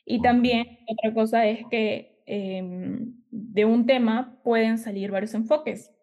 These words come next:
Speaker 1: Pueden salir va-, por eso es que yo hago también esto, todo lo que... Este ejemplo de lo que hago en mis, en mis reels es lo mismo que hago en mis asesorías para el tema del discurso. Es lo mismo como oriento a las personas, porque siempre, em, tienen que darle un enfoque. O sea,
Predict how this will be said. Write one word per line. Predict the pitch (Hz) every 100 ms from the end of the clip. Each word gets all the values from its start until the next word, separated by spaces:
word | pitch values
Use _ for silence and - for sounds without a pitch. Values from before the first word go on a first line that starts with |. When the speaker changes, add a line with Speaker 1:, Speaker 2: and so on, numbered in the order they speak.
| _ _ -
Speaker 1:
Pueden | 226 233
salir | 202 196
va-, | 196
por | 240 233
eso | 233 277
es |
que | - 233 202
yo | 220
hago | 220 226
también | 226 202 208 - -
esto, | 294 - 320 311
todo | 277 277
lo | 269
que... | 220 202 214 _ _ _ _ _ - 254
Este | 294
ejemplo | 349 349 320 302 285
de | 233
lo | 208
que | 214
hago | 226 233
en | 247
mis, | 240 - 190 - - -
en | 214 214 208
mis | 202 202 208 - -
reels | 240 254 254 311 -
es | 247 262 -
lo | 247 247
mismo | 254 254
que | 226
hago | 220
en | 220
mis | 196
asesorías | 196 190 190 208 220
para | 220 196
el |
tema | 202 208
del | 202
discurso. | 208 - 339 -
Es | 202
lo | 226
mismo | 269 269 254
como | 233 226
oriento | 214 220 214
a | 214
las | 214
personas, | 226 254 -
porque | 208 196 95 - - - - _
siempre, | - 277 262 277 277 -
em, | - 202 190 185 190
tienen | 226 233 247
que | 214 185
darle | 202 220
un | 214
enfoque. | 220 247 226 - -
O |
sea, | 202 -